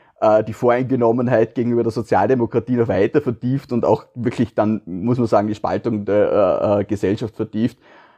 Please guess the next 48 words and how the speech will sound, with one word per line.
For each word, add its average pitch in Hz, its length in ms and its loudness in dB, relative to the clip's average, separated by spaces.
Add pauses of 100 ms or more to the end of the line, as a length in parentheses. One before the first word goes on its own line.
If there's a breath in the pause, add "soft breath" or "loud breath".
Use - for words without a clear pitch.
(140 soft breath)
Ähm, 104 360 0 (120)
es 110 200 -8
wäre 117 160 2
wahrscheinlich 120 320 0
noch 123 180 2
schlimmer 147 380 0
geworden, 123 640 0
äh, 113 300 -2
wenn's, 117 280 -4
wenn 113 140 0
sie 117 180 2
aufs 110 140 -2
Parlament 104 480 0
losgegangen, 117 800 0
äh, 107 420 2
wären. 117 460 0 (520 soft breath)
Ähm, 110 460 -2 (100)
damals 120 280 2
ist 123 120 -4
auch, 113 200 2
äh, 110 200 -4
die 104 140 -8
Waffe 98 300 0
eingesetzt 131 580 -2
worden, 123 480 0
ähm, 110 480 -2
wie 110 220 -6
man 113 180 2
weiß, 104 360 4
das 110 140 -14
ist - 280 -16
dann 113 100 -4
über 107 200 0
den 104 160 -6
Polizeipräsidenten 107 840 -2
Schober 107 280 2
auch 110 100 2
angelastet 107 640 -2
worden, 107 180 0
dass 104 100 -4
er 104 80 -6
da 101 60 2
in 101 140 -2
die 101 60 -2
Menge 107 300 0
schießen 117 320 -6
hat 110 140 0
lassen. 101 320 0